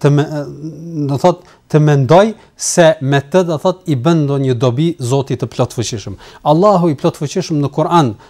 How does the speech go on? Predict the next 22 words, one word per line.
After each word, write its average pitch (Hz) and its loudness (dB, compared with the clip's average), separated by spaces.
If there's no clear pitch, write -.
do 110 -6
thot, - 0
thot - 0
në, 123 2
në 120 -2
surën 147 0
Al 131 -4
Ibrahim, 127 2
"Wa 131 2
qala 165 2
Musa 170 0
in 170 2
takfuru 156 -4
antum 156 0
wa 147 -2
man 143 -2
fil 143 -4
ardi 151 -4
jami'a 160 0
fa 160 2
inna 170 2
Allaha 156 2